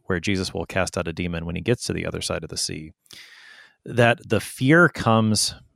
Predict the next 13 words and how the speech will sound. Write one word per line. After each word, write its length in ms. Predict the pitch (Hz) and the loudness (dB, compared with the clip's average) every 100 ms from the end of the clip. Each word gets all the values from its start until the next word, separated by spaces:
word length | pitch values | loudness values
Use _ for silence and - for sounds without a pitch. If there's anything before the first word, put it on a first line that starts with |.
| _ | _
right 320 | 113 113 131 | 2 4 6
after 320 | 123 - 107 | 4 4 0
this 400 | 90 92 - - - _ | 2 0 0 -2 -6 _
display 600 | 104 - - - 104 101 | -2 -2 -2 0 2 4
of 160 | 90 90 | 2 0
great 320 | 110 95 - | 0 0 -2
power 440 | - 90 90 90 85 | -8 0 2 2 -2
from 280 | 85 80 | -10 -10
Jesus. 560 | 80 85 82 92 - - _ _ _ _ _ _ _ | -10 -8 -10 -10 -10 -12 _ _ _ _ _ _ _
And 80 | 117 | 0
I 40 | 123 | 4
think 180 | 190 | 4
we're, 420 | 180 165 202 170 | 6 8 8 6